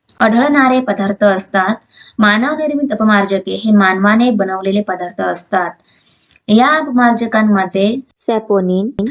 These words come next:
Speaker 1: हा नैसर्गिक रासायनिक पदार्थ असतो.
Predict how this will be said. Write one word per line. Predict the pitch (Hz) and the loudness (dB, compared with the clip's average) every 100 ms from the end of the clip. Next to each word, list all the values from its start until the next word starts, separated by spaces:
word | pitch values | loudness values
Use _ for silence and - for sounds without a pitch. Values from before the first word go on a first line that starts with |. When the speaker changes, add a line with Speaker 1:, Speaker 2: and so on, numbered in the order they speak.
| - | -6
Speaker 1:
हा | - 277 | -4 -2
नैसर्गिक | 294 269 269 247 233 226 | 0 0 0 0 0 0
रासायनिक | 226 196 196 208 226 | 0 0 2 2 2
पदार्थ | - 208 202 208 | 0 0 0 0
असतो. | 214 180 - 208 214 254 | 0 0 -2 0 0 -2